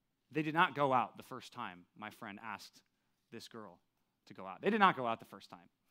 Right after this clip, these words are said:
My friend Jordan tried a few times with my other friend Allison. Uh, Allison did not say yes the first time.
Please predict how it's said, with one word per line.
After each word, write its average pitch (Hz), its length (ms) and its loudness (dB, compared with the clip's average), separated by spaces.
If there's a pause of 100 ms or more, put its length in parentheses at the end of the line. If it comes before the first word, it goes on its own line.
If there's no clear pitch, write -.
(500)
My 127 80 -12
friend 151 200 0
Jordan 127 440 -2 (480)
tried 190 240 10
a 139 40 4
few 123 160 -12
times - 460 -18 (540)
with 127 120 -16
my 117 140 -8
other 113 120 -10
friend 104 220 -14
Allison. 92 300 -14 (480)
Uh, - 40 -20 (680)
Allison 151 280 -4
did 143 80 -10
not 160 160 -4
say 165 240 -12 (260)
yes 135 220 -10
the - 80 -20
first - 240 -18
time. 92 100 -18